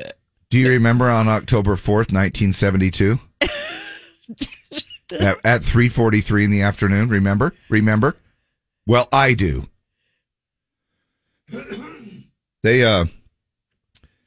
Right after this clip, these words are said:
Speaker 2: That's
Speaker 1: uh, some,
Speaker 2: true.
Speaker 1: some women have, uh, memories like a
Speaker 2: That's
Speaker 1: freaking
Speaker 2: true.
Speaker 1: steel
Speaker 2: We
Speaker 1: trap.
Speaker 2: store that stuff away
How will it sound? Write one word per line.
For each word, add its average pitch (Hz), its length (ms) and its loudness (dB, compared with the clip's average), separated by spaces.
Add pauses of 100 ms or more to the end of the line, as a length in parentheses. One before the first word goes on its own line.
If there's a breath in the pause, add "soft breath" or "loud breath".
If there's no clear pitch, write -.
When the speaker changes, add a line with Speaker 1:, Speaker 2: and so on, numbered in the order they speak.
(320)
Speaker 2:
That's - 420 0
Speaker 1:
uh, - 40 -2
some, 170 260 4
Speaker 2:
true. 107 80 -4
Speaker 1:
some 143 260 0
women 131 280 2
have, 95 340 0
uh, 98 160 2
memories 92 560 0
like 82 200 -4
a 67 100 -2
Speaker 2:
That's 196 280 0
Speaker 1:
freaking 117 300 0
Speaker 2:
true. 349 200 -4
Speaker 1:
steel 117 320 2
Speaker 2:
We 226 100 -4
Speaker 1:
trap. - 240 2
Speaker 2:
store 262 300 -4
that 254 200 -4
stuff 233 300 -6
away 196 420 0